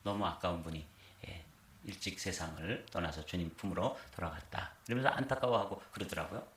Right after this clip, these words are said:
여기 보십시오. "의인은 칭찬을 받으며 기억되지만." 그런 거죠. 의사인데, 예,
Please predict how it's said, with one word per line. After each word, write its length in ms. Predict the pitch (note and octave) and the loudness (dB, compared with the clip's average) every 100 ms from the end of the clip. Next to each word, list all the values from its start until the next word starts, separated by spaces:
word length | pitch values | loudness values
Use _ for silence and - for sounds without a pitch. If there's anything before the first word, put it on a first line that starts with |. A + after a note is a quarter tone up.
| D#3+ | -2
여기 120 | D#3+ | -2
보십시오. 360 | - - - - - - - | -4 -6 -6 -6 -10 -20 10
"의인은 320 | D#3 F#3+ G3 | 12 12 12
칭찬을 440 | - G3+ - G3 F#3 | 8 4 12 12 12
받으며 440 | D3 B2+ B2 B2 - | 12 12 8 6 -2
기억되지만." 600 | - G#2+ - - - - - - - - - - - | 4 4 4 -2 -6 -8 -8 -10 -14 -16 -18 -20 -10
그런 180 | C#3+ - | -8 -8
거죠. 200 | - - - - - - - - | -10 -18 -20 -20 -20 -20 -20 -8
의사인데, 520 | B2+ A#2 A2 F#2 F2+ - - - - - - - | -2 2 4 4 0 -4 -20 -20 -20 -20 -20 -16
예, 80 | - | -14